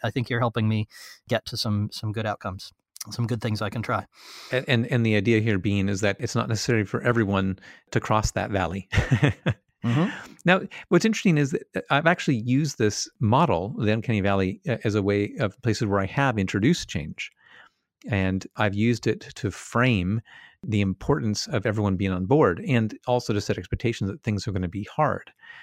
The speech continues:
Speaker 2: So it's, it's not a model that says improvement is impossible or will, will never cross over.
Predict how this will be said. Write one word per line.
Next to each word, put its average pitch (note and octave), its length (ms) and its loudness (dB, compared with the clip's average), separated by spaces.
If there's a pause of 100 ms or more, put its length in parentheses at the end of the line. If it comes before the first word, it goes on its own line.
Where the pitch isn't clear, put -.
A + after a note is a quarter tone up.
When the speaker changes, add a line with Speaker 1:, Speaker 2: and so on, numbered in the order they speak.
(320)
Speaker 2:
So G2+ 300 0
it's, - 360 -6
it's G3 300 -6
not F#3 180 2
a E3+ 40 2
model C3 320 2
that F#2+ 200 -2
says G2 460 0 (120)
improvement G#2 560 0
is F#2+ 80 -2
impossible F#2 600 0
or F2+ 80 -2
will, F#2+ 240 -4
will F#2 140 0
never F#2 280 0
cross - 260 -6
over. G2 360 0